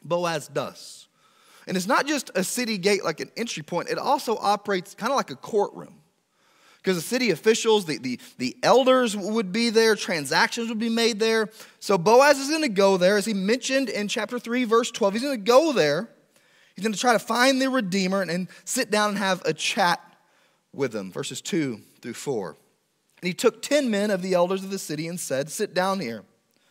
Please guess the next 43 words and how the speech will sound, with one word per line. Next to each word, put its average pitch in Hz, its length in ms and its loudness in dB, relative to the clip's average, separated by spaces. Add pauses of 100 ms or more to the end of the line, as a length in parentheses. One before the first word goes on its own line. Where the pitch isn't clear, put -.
(220)
So - 100 -12
they 190 120 2
sat 226 340 0
down. 92 340 -6 (480)
Then 202 120 -2
he 208 60 0
said 240 200 2
to 285 60 -2
the 277 100 -2
Redeemer, 170 480 -4 (160)
"Naomi, 196 640 2
who 214 120 0
has 190 120 0
come 196 300 -2
back 175 260 2
from 247 120 -4
the 247 80 -2
country 240 380 -4
of 233 120 -2
Moab, 156 600 -2 (200)
is 190 160 2
selling 233 320 4
the 262 80 -2
parcel 202 440 -2
of 220 120 -2
land 151 340 -2
that 170 120 -8
belonged 175 420 -2
to 220 80 -8
our 208 100 0
relative 147 400 -4
Elimelech. 196 600 -4 (540)
So - 140 2
I 185 80 8
thought 202 300 2
I 285 40 4
would 247 220 -4
tell 233 300 0
you 247 180 -2
of 131 220 0
it 170 80 -4
and 180 160 -8
say, 127 420 -4